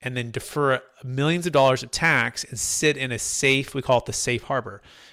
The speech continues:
in the bank and also in the stock market. Now, he put in conservative stuff, so it wasn't subject to the huge crash of what happened in two thousand eight.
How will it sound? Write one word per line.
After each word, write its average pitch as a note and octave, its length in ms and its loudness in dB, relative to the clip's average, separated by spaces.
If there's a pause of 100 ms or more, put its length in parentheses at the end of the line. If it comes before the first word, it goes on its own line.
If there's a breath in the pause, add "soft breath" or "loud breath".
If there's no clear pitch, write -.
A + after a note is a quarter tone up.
in B2+ 140 -10
the B2+ 60 -4
bank C#3+ 340 2
and B2+ 80 -2
also B2+ 200 -2
in B2 60 -4
the A#2+ 60 -8
stock B2+ 340 0
market. G#2+ 240 -10
Now, E3 80 -4
he F#3 80 0
put A#3 160 0
in F3+ 80 -4
conservative E3 520 0
stuff, C#3 260 0
so C#3 120 -2
it - 20 0
wasn't C#3 220 0
subject C3+ 280 -2
to B2+ 60 -4
the A#2 80 -4
huge C#3+ 300 -6
crash B2+ 480 2
of A#2 240 -6
what A#2+ 140 -4
happened B2 260 -4
in A2+ 80 -10
two C3 100 -14
thousand A#2 280 -4
eight. A2+ 260 -4